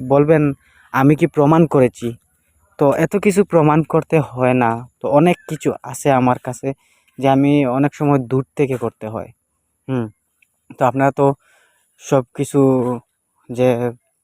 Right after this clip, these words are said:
পাওয়ারফুল যেগুলো, ওইগুলো তো করতে পারবেন না। এই, ওইগুলো পাওয়ারফুল, সঙ্গে সঙ্গে খাইয়ে দেওয়ার সঙ্গে সঙ্গে তার ভিতরে ওইটা প্রবেশ করবে। সে আস্তে আস্তে, আস্তে আস্তে আপনাকে ভালোবাসতে শুরু করবে। দেখেন, আল্লাহর নাম কখনো বৃথা যাবে না। তো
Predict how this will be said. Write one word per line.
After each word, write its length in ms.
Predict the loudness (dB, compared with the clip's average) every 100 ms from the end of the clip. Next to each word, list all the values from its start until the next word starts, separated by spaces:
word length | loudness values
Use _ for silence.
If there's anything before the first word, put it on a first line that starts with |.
| _
পাওয়ারফুল 400 | 0 2 0 -2 2
যেগুলো, 260 | 2 4 4
ওইগুলো 220 | 6 4
তো 140 | 2
করতে 280 | -2 -4 0
পারবেন 280 | 0 2 2
না। 140 | 0 -2 -8 _ _ _ _ -8
এই, 120 | -4 0 4
ওইগুলো 440 | 4 6 6 4
পাওয়ারফুল, 600 | 4 4 4 0 -4 -6 -8 -16 _ -20
সঙ্গে 400 | -6 0 2 2
সঙ্গে 260 | 2 2 2 2 _
খাইয়ে 400 | -2 0 4 4
দেওয়ার 200 | 4 4
সঙ্গে 220 | 2 -2
সঙ্গে 180 | 0 -2
তার 180 | -2 -4
ভিতরে 300 | -6 -4 -2
ওইটা 200 | -2 -4
প্রবেশ 320 | -2 -2 -2
করবে। 300 | -4 -2 -2 -4 _ _ _ _
সে 160 | -6 -2
আস্তে 280 | -2 -4 -6
আস্তে, 200 | -8 -8
আস্তে 200 | -10 -10
আস্তে 180 | -14 -10
আপনাকে 320 | -10 -8 -8
ভালোবাসতে 420 | -4 -2 -2 -6 -4
শুরু 160 | -2
করবে। 220 | 0 0 0
দেখেন, 320 | -2 -2 -4
আল্লাহর 340 | -4 -4 -4 -2
নাম 180 | -4 -6
কখনো 380 | -6 -4 -4 -6 _ _ _ -8
বৃথা 240 | -4 0
যাবে 220 | 2 2
না। 100 | 2
তো 100 | 0